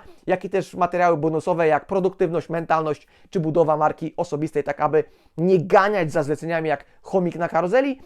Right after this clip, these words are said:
a żeby marka osobista, system poleceń pracował na ciebie, aby te zlecenia same do ciebie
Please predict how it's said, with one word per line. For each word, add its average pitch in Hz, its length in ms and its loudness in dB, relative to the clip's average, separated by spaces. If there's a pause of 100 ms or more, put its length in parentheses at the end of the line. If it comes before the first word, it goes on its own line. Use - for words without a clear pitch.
(160)
a 202 100 2
żeby 190 260 2
marka 190 300 2
osobista, 175 400 -2
system 180 320 -6
poleceń 165 340 -4 (180)
pracował 240 440 2
na 190 100 -2
ciebie, 180 240 -2
aby 160 160 -2
te 165 100 -6
zlecenia 165 380 -2 (140)
same 226 380 -2
do 185 80 2
ciebie 165 300 0